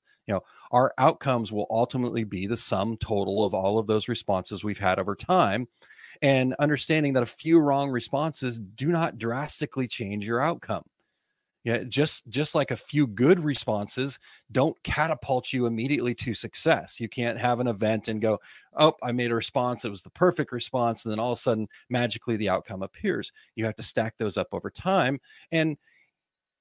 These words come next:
there are gonna be times where you're gonna get cut off. Something's going to happen. You're gonna get frustrated, and you're going to respond in a way that in, when you have a chance to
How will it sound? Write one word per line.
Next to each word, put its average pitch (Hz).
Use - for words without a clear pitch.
there 165
are 185
gonna 185
be 151
times 127
where 131
you're 123
gonna 135
get 131
cut 131
off. 113
Something's 156
going 127
to 110
happen. 110
You're 95
gonna 151
get 120
frustrated, 101
and 143
you're 156
going 139
to 131
respond 147
in 151
a 131
way 120
that 113
in, 120
when 131
you 120
have 123
a 123
chance 131
to 107